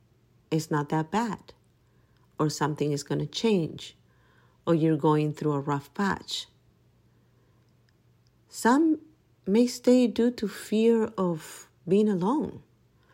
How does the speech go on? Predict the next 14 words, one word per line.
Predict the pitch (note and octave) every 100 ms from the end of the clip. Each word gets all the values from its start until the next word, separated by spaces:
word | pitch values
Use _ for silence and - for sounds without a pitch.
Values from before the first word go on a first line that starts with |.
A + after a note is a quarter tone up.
| - _
or | E3
because | D#3 D#3+ E3 D#3
they | E3+
believe | F3 E3 D#3+ D#3 F3+ - - _ _ _ _ _ _ _ _ _
they | D3+
won't | C#3+ D3 D3
find | F#3+ F3+
anyone | D3 - -
else. | - - - - _ _ _ _ _ _ _ _ _ _ _ _ _ -
Others | D#3+ D3 F3+ C4 - - _ _ _ _ -
may | E3+ F3+
stay | - F#3+ F#3+
because | F#3 F3+ F3 E3 D#3+
of | E3 D#3+